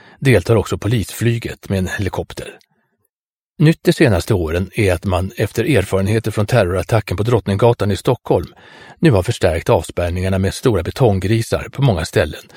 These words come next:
i Uppsalas centrum. Det finns rörliga sjukvårdsgrupper från sjukvården och från Röda Korset i området. Utanför akutmottagningen har Akademiska sjukhuset satt upp ett sjukvårdstält där läkare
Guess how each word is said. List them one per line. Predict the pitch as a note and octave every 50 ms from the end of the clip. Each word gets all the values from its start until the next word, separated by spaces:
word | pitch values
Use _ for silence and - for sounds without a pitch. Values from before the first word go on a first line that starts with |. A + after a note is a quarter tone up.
| - -
i | -
Uppsalas | - A2+ - - - D#2+ D#2+ F#2+ -
centrum. | - - - - - - - - D#2+ - - - - _ _ _ _ _ _ _ _ _ _ _ _ _ _ _ _ _ _ _ _ _ _ _ _ _ _ _ _
Det | - A#2
finns | G#2+ A2 G#2 A2
rörliga | A#2+ C3 G#2+ F2 E2 F#2 G2 F#2 E2+
sjukvårdsgrupper | - C#3 A#2 - - - F#2+ - - F#2 F#2 G2+ - - - G#2
från | - G#2+ G2+
sjukvården | - B2 G#2 - - - E2 D#2+ D#2 - G#2+ A2 - -
och | - - - - A2+
från | B2 A#2
Röda | A2+ A#2 A2 A#2
Korset | - - G2 E2 - - G2 A2
i |
området. | G#2+ F#2 E2 F2 F2 - - - - _ - _ _ _ _ _ _ _ _ _ _ _ _ _ _ _ _
Utanför | - D3 - - G#2+ - - A2+ A#2+ -
akutmottagningen | A#2+ - - C#3+ A#2 - G#2+ G#2+ - C#3 C#3 C3+ B2+ G2+ F2+ E2 E2+ F#2 - _
har | _ - A2
Akademiska | A2 - A#2 A2+ A2 F#2 E2 D#2+ - - G#2+
sjukhuset | - - A#2+ G#2 - - F#2 F2 - G2+ -
satt | - A#2 A2 -
upp | F#2 - -
ett | F2+ D#2+ - -
sjukvårdstält | - - D3 A#2+ - - F#2 - - - - B2+ F#2 E2+ - - - - - - - - - - - -
där | - C3
läkare | C3+ C#3+ A#2+ F2 - - - E2 F2